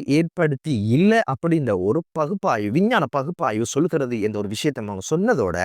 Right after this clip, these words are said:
இதுவரைக்கும் போலீஸ் உட்பட இருபது நபர்களிடம் இருந்து வாக்குமூலங்கள் பதிவு செய்யப்பட்டிருக்குது.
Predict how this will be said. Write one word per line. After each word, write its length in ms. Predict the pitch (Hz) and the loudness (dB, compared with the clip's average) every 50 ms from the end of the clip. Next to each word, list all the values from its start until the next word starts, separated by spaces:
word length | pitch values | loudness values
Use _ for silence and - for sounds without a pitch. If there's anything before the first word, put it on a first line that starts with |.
| 101 - - - - - - - | -4 -4 -10 -18 -18 -10 -2 2
இதுவரைக்கும் 600 | 202 202 294 294 262 196 185 - 214 220 220 196 | 2 4 4 4 2 2 0 2 2 0 0 0
போலீஸ் 400 | - 175 175 190 240 269 254 - | 0 2 2 4 4 2 2 2
உட்பட 320 | - 135 - - 151 143 139 123 120 | -4 -6 -2 0 0 0 0 0 2
இருபது 340 | 131 160 214 254 262 208 170 | 2 4 4 4 2 2 0
நபர்களிடம் 680 | 131 120 120 190 208 - 190 160 147 127 117 104 107 | 0 -2 -2 -2 -2 0 0 0 0 0 0 -2 -2
இருந்து 280 | 113 131 143 156 196 220 | -4 -4 -2 -2 -4 -2
வாக்குமூலங்கள் 680 | 151 139 180 208 226 220 185 156 135 120 107 101 - | -2 -2 -2 0 0 0 0 0 -2 -4 -6 -4 -4
பதிவு 240 | 117 127 151 202 202 | -2 -2 0 0 0
செய்யப்பட்டிருக்குது. 560 | - 147 117 - 107 101 104 98 107 107 107 | 0 -2 -4 -4 -8 -10 -8 -6 -6 -6 -6